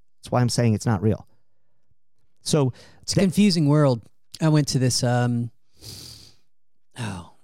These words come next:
Speaker 2: at one point in time, I went to, like, one of these business seminars, and, and, um, it was all,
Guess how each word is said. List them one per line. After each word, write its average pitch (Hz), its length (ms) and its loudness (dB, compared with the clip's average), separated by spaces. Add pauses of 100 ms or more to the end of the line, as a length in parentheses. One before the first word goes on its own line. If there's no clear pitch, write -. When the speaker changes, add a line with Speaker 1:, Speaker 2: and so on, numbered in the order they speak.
(120)
Speaker 2:
at 143 140 -12
one 127 180 -6
point 123 200 -14
in 127 60 -18
time, - 260 -16
I 127 40 -18
went 131 200 -14
to, - 120 -10
like, - 160 -18
one 131 100 -14
of 123 60 -12
these - 260 -8
business 120 460 -10
seminars, 117 680 -8
and, 113 180 -16 (800)
and, 127 260 -6
um, 113 560 -4 (880)
it 160 60 -4
was 135 140 -2
all, - 220 -14